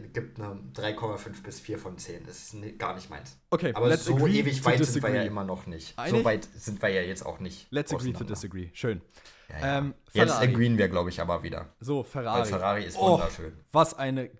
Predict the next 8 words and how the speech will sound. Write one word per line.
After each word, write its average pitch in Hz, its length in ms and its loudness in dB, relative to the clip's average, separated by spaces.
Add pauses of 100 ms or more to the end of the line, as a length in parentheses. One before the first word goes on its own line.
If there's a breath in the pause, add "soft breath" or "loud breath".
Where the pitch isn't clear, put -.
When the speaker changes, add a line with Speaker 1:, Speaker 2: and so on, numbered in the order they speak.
(160)
Speaker 2:
geile, 143 420 4
geile 123 440 0
Livery. 107 440 -6
Es 123 200 -10
ist 135 240 -8
so, 135 800 -4 (260)
so 135 500 -2
gut. 113 340 -6